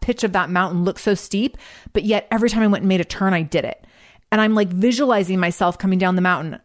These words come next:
literally every single day. This <laughs> is what I'm doing because this is how we use exposure therapy to get over the things that scare us so that we can take things to the next level. And I want you to think about,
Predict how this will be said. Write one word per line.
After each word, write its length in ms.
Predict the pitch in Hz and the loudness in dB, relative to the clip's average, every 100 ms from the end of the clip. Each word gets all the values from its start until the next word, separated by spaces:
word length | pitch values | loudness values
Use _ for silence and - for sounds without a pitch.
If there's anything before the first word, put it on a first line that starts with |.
| _ - | _ -6
literally 580 | 208 240 269 262 247 - | 0 2 2 0 -2 0
every 300 | 214 226 240 | 0 2 0
single 320 | 220 202 185 | 2 2 2
day. 460 | 170 165 - 247 _ - | 0 -2 -6 -14 _ -4
This 160 | 185 | -4
<laughs> 120 | - | -4
is 100 | - | -2
what 100 | 254 - | -2 0
I'm 180 | 233 185 | 0 2
doing 440 | 190 190 226 262 - - - - | 2 0 -2 -4 -8 -20 -20 -4
because 540 | 247 247 - 262 196 | -4 -2 0 0 0
this 320 | 190 262 269 - | 2 0 0 -4
is 200 | 262 - | -4 -4
how 680 | - 220 202 180 170 175 - _ | -2 2 2 2 2 -2 -8 _
we 100 | 202 | 0
use 440 | 208 190 240 254 240 | 2 4 6 6 2
exposure 540 | 214 - 190 196 233 | -6 0 2 2 0
therapy 600 | 240 254 262 269 277 302 - _ - | 2 2 2 0 -2 -4 -8 _ -6
to 160 | - 254 | 2 2
get 300 | 190 254 254 | 2 0 0
over 240 | 226 233 | 0 2
the 100 | 220 | 0
things 300 | 208 190 185 | 0 -2 -2
that 120 | - | -6
scare 320 | - - 175 190 | -8 -2 2 2
us 180 | 226 | 0
so 120 | - 214 | -2 -2
that 100 | 196 | -2
we 100 | 180 | -2
can 140 | 196 | -2
take 200 | 208 220 | 0 -2
things 200 | 214 208 | -2 -2
to 100 | - | -4
the 80 | 180 | -4
next 200 | 170 - | -4 -4
level. 380 | 131 - - _ _ | -8 -8 -12 _ _
And 80 | 208 | 0
I 60 | 220 | 2
want 360 | 214 254 320 | 2 2 2
you 240 | 214 220 269 | 2 4 4
to 80 | 262 | 2
think 240 | 208 175 | 0 -2
about, 420 | 175 160 160 - | 0 0 0 -2